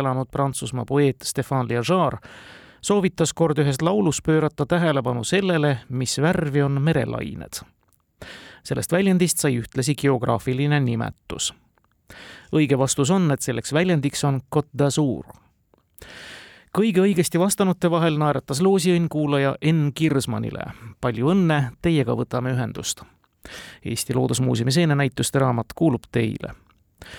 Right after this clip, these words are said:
Uus nädala küsimus kõlab järgmiselt. Tänaseks kaugelt üle kuuekümneaastane berliinlane Harry Haigel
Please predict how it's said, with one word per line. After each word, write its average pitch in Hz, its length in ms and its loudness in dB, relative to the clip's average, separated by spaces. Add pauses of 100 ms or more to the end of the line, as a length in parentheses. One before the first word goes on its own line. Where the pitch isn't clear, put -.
(320)
Uus 196 260 2
nädala 175 320 2
küsimus 160 480 2
kõlab 143 400 0
järgmiselt. - 840 -4 (920)
Tänaseks 180 460 0
kaugelt 147 640 0
üle 143 160 2
kuuekümneaastane 143 840 0
berliinlane 123 960 0 (280)
Harry 151 300 2
Haigel 123 560 0